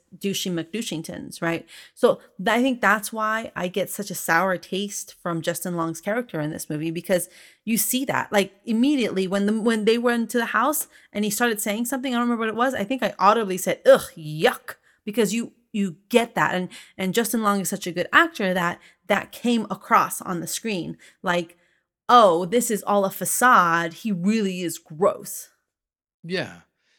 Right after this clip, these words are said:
Speaker 2: But his grossness is coming from his ca-, like, the type of character and the type of person he is, which is why I'm saying his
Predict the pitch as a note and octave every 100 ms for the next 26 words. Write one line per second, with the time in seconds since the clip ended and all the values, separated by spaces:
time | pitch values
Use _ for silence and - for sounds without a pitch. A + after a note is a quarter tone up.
0 | _ _ C#3 C3 F3 C3+ B2+ D3 F#3+ F#3+
1 | - A#2 G#2+ G#2+ - - A#2+ G#2+ - C3+
2 | B2 A#2 A2 - A#2 A2 G#2+ G#2 - _
3 | _ _ _ _ _ - - B2 G#2+ -
4 | - - - B2 A#2 G#2 A#2+ - - C3+
5 | C3 B2+ B2+ A#2+ A#2 - A#2 A2 G2+ G#2+
6 | G2+ G2 A#2 - G#2+ F#2+ A2 G2 F#2+ G2
7 | G#2+ G#2+ A2+ A2+ A#2 - A2+ G#2+ G#2 -
8 | _ _ _ _ C3 B2+ G#2+